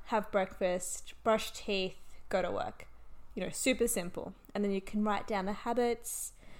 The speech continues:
that you have after you get home from work, like eat dinner, do the dishes, have a shower, go to bed, or whatever it is that your routine is. And what the book teaches you to do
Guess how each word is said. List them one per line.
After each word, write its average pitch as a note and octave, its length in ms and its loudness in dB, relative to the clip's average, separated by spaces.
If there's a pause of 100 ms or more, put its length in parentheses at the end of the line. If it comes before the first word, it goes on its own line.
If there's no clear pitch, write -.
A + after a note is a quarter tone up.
(240)
that - 140 2
you G#3 120 4
have F#3+ 400 4 (680)
after F#3+ 260 4
you G3+ 60 0
get G3 160 4
home F3+ 200 2
from E3+ 220 -4
work, E3 340 -2
like F3 680 0 (640)
eat - 220 6
dinner, G3 760 4 (400)
do A#3 140 6
the G#3+ 40 6
dishes, F#3 960 0 (120)
have G3+ 160 4
a F#3+ 60 -2
shower, F3+ 300 2
go E3 160 2
to F3+ 120 -2
bed, - 340 -2 (380)
or A3 200 8
whatever G#3+ 420 6
it G3 140 4
is F#3 240 -2
that - 160 -4
your F#3 400 2 (100)
routine F3+ 580 0
is. - 360 -4 (680)
And A3+ 440 8
what G#3 460 10
the C4 80 8
book G#3 240 0
teaches G#3 500 0
you G3 80 2
to G#3+ 120 0
do F#3+ 440 0